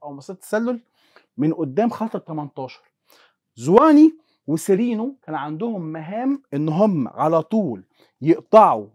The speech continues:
للداخل عشان يستلموا الكورة في ظهر عبد المنعم ورامي ربيعة، اللي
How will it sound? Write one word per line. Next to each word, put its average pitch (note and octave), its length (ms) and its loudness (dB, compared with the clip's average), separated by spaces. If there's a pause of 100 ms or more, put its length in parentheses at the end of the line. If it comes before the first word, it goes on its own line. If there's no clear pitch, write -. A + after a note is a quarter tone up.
للداخل G3 680 -4 (380)
عشان A#3 640 2
يستلموا A#3+ 500 2
الكورة B3+ 380 -2
في F#3+ 80 -6
ظهر F#3+ 480 -4
عبد D3+ 280 -8
المنعم E3+ 480 -10
ورامي F3+ 920 -8
ربيعة، B3 540 -6 (920)
اللي A#3 360 -4